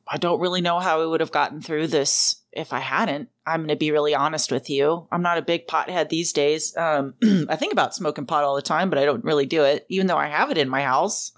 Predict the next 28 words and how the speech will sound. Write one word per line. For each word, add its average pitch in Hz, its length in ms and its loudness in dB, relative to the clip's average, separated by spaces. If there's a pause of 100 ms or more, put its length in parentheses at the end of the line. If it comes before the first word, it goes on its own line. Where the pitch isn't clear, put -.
(120)
<laughs> 247 80 -2 (480)
Um, 180 440 0
I 254 60 0
just, - 360 -8 (380)
I - 40 -2
just 294 120 -2
get 247 140 0
way 233 180 0
too - 120 -6
much 214 200 -2
anxiety, 180 640 0 (140)
um, 165 560 0
which 214 180 0
is 190 120 0
the 180 120 0
opposite 170 640 0
of 175 200 0
what 170 120 2
it - 160 0
did 170 220 0
to - 80 -2
me, 151 400 -2 (140)
you 185 160 -2
know, 143 120 2
in 147 100 2
those 208 240 2
days. 135 520 0 (200)
<clears throat> - 180 -10